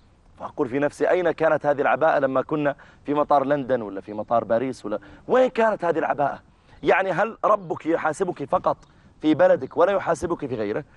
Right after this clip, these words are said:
يا أخي، ربك الذي قال: "ولا يبدين زينتهن"، قال لك هذا الكلام في أي موضع من الأرض، ولا يحل لها أن تخالف في ذلك. ثم زد على هذا أنها تشارك أحيانًا في إغواء الآخرين بها.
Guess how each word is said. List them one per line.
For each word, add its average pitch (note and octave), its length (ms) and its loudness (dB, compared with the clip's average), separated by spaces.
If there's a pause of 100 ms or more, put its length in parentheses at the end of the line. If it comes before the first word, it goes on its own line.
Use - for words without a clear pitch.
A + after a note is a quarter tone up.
(200)
يا D#3+ 100 4
أخي، E3 160 -2
ربك G3+ 380 0
الذي E3 260 2
قال: D#3 280 4
"ولا F3 260 4
يبدين F3+ 380 0
زينتهن"، D3 600 0 (400)
قال G#3+ 280 2
لك G3+ 160 -6
هذا G3 260 2
الكلام G#3+ 400 2
في G3 180 -6 (120)
أي D#4 160 4
موضع G#3+ 340 2
من C3+ 100 -2
الأرض، A2 240 0 (640)
ولا B3+ 240 4
يحل G#3 360 0
لها F3+ 240 2
أن D3+ 80 -10
تخالف D3 420 -2
في C3+ 80 -6
ذلك. C3+ 280 -4 (400)
ثم D#3+ 180 0
زد A3 180 2
على F#3+ 180 2
هذا B2 420 -2
أنها D3 340 0
تشارك F3 540 -2
أحيانًا D#3+ 560 -2 (320)
في D#3 180 2
إغواء D3+ 440 0
الآخرين C#3 580 -2
بها. C3+ 280 -4